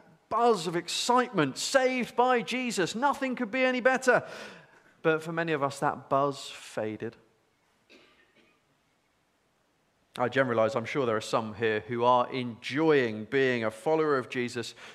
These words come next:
just so much right now. There's a, that's a wonderful and precious thing for you. Your appreciation for Jesus is through the roof, and that's where it should be.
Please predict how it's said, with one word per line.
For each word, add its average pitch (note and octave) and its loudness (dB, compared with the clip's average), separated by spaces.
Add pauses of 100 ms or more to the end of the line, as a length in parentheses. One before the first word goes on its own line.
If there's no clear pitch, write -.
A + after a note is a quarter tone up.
just - -2
so - 2
much D3 2
right A2+ 2
now. G2 -2 (1200)
There's A2+ -4
a, B2+ -2
that's D3 -2
a C#3+ 0
wonderful C#3 0
and A#2 -4
precious E3+ -4
thing C#3 -4
for C3+ -10
you. C3 -2 (260)
Your E3 2
appreciation G3 -2
for E3+ -6
Jesus F3+ -6
is F3+ -2
through D4 0
the D#4 -2
roof, D4 0 (220)
and G#3+ 2
that's C#4+ 2
where C#4 2
it G#3+ -4
should - -4
be. A#2 -6